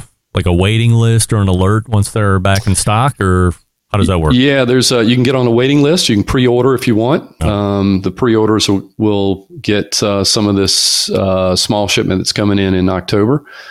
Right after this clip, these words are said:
Speaker 2: But look, we're, we're gonna take care of you. These are all new units. They're all improved units coming in, um, in October and November.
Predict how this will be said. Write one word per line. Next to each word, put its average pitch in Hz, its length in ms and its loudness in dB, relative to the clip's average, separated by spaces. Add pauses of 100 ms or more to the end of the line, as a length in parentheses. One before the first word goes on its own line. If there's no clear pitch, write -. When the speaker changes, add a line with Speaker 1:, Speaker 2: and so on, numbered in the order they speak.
(220)
Speaker 2:
But 104 200 -2
look, 104 220 0
we're, 120 220 0
we're 117 160 0
gonna 120 120 0
take 107 220 -2
care 98 200 0
of 90 80 0
you. 87 140 0
These 101 220 0
are 113 80 2
all 131 140 0
new 131 100 2
units. 117 420 0
They're 104 140 0
all 110 180 0
improved 104 400 0
units 98 300 0
coming 98 260 0
in, 95 320 -2 (540)
um, 90 560 -2 (400)
in 98 200 0
October 92 420 -2
and 87 80 0
November. 87 440 -2